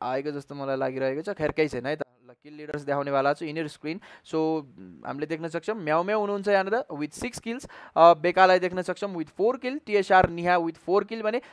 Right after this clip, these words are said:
जिडब्ल्यू मिमी with three kill भने जिडब्ल्यू मेचिकोलाई पनि देखिरहेका छौँ with three kills है त। So, यो रहेको थियो हाम्रो,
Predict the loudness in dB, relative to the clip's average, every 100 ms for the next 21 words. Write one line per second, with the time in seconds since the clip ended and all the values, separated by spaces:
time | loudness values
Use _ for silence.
0 | -16 -8 0 2 0 -6 -6 -6 -4 -6
1 | -6 -8 -4 -4 -2 -4 -2 0 0 0
2 | -6 -8 -8 -2 2 2 0 -4 0 0
3 | 0 -2 -6 -10 -10 -12 -10 -6 -4 -4
4 | -6 -6 -8 -8 -12 -4 2 2 2 0
5 | -2 -2